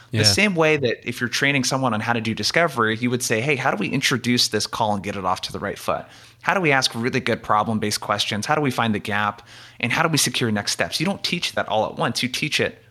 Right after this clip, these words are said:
Speaker 1: in buckets,
Speaker 2: Mm-hmm.
Speaker 1: right? No different than a basketball player, um, isolating the dribbling practice,
Speaker 2: Right.
Speaker 1: and then the defense, and then the shooting, et cetera. So I need to go from these ad hoc trainings and these crazy onboardings to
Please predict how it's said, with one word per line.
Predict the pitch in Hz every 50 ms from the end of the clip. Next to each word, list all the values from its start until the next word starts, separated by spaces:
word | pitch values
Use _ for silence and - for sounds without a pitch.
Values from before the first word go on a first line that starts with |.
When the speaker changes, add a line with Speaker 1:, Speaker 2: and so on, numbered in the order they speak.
| _ - - _ _ _ -
Speaker 1:
in | - 117
buckets, | 107 - 104 90 - - - - - - - - - _ _ _ - -
Speaker 2:
Mm-hmm. | 95 104 104 95 -
Speaker 1:
right? | - 117 - -
No | - 131
different | 123 123 123 127 127 120
than | - 113
a | 104
basketball | 98 113 113 117 120 - - 113 107 107 104 104
player, | - - 107 104 104 104 98 101 - - - - - - _ _ _ -
um, | 113 107 104 98 - -
isolating | - 117 120 120 - - 127 110 113 110 104 113 110 107
the | 113
dribbling | 104 - 131 131 117 113 98 92 - - _ - - _ _ _ _ _ _ _
practice, | - - 127 113 98 - - - 76 101
Speaker 2:
Right. | 101 98 - - - _ _ _ _ _ - - _ _ _ -
Speaker 1:
and | - 107 104
then | 117 110
the | 113 123
defense, | 117 117 127 127 123 - 113 87 90 90 - -
and | 98 104 107
then | 110
the | 113 113
shooting, | 110 - 123 117 104 98 92
et | 92 -
cetera. | - 117 110 104 87 71 - - _ - - - - - -
So | - -
I | 135
need | 139 160 170
to | 165 180
go | 143 139 131 127 127
from | 123 - 123 113 110
these | 107 107 104 -
ad | - 123 143 156 151
hoc | 143 143 131 131 -
trainings | - - 127 123 120 117 113 117 110 - -
and | - 104 101 98 101 98 - - - _ _ _ _ _ _ _ -
these | 120 113 - -
crazy | - - 147 147 135 123 123
onboardings | 120 120 123 120 110 107 98 98 98 101 - -
to | - 110 98